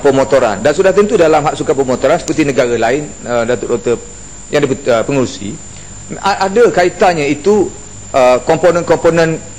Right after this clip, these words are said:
uh, motor berkuasa tinggi ni akan di-, harganya mungkin turun. Uh, kaedah pemasangannya, pendi-, uh, apa ni, latihan pemasangan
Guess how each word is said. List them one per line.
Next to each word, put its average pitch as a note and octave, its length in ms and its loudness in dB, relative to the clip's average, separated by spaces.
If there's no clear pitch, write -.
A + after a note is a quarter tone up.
uh, C3+ 160 2
motor D#3+ 720 4
berkuasa C#3+ 400 0
tinggi D3+ 320 0
ni D#3 160 0
akan C3 320 -2
di-, B2+ 160 -4
harganya C3 480 2
mungkin A2+ 240 0
turun. B2 320 4
Uh, A#2+ 240 4
kaedah C#3 320 -2
pemasangannya, C3+ 960 0
pendi-, C3 320 0
uh, A#2 480 0
apa A#2+ 160 -2
ni, D3+ 240 -4
latihan C#3 560 0
pemasangan C3+ 800 -2